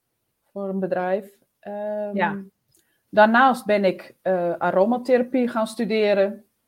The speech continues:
Speaker 1: Eh,
Speaker 2: Ja.
Speaker 1: binnen ons gezin hadden we dat nodig. We kwamen op een punt, ja, waar we eigenlijk op zoek waren naar een oplossing voor een probleem.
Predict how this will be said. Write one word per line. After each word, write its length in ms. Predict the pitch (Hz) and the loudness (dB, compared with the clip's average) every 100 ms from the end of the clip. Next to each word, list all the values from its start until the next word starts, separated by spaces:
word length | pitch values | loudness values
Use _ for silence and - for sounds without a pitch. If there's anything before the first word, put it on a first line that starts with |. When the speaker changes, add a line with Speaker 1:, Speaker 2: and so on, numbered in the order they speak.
| _ _ _ | _ _ _
Speaker 1:
Eh, 160 | 165 | -6
Speaker 2:
Ja. 140 | 202 170 | -4 2
Speaker 1:
binnen 260 | 196 196 - | 2 0 -2
ons 200 | 190 190 | -4 -2
gezin 320 | 190 208 214 | -4 0 -2
hadden 260 | 214 190 | -2 -2
we 60 | 190 | 2
dat 180 | 190 190 | 2 2
nodig. 600 | 190 185 180 185 - - - | 2 2 2 0 -2 -14 -20
We 340 | 180 175 170 170 | -12 -10 -10 -8
kwamen 380 | 185 185 180 | -6 -6 -6
op 140 | - - | -8 -8
een 160 | 185 - | -8 -4
punt, 480 | 214 196 196 - _ _ _ _ _ _ _ _ | -2 -2 -4 -12 _ _ _ _ _ _ _ _
ja, 400 | 196 185 160 165 | -6 -4 -6 -10
waar 260 | 170 185 180 | -2 0 2
we 420 | 180 175 175 - | 2 2 0 -2
eigenlijk 420 | - 220 208 190 | 2 2 2 -2
op 100 | 190 | -2
zoek 220 | - 254 240 | -6 -6 -2
waren 360 | 208 190 185 | 2 2 0
naar 160 | 190 175 | -2 -4
een 80 | 175 | -4
oplossing 520 | 196 247 240 247 247 | -4 -2 -2 -2 -2
voor 160 | 247 | 0
een 100 | 240 | -2
probleem. 720 | 233 233 220 220 220 240 _ | -2 -4 -2 -4 -4 -8 _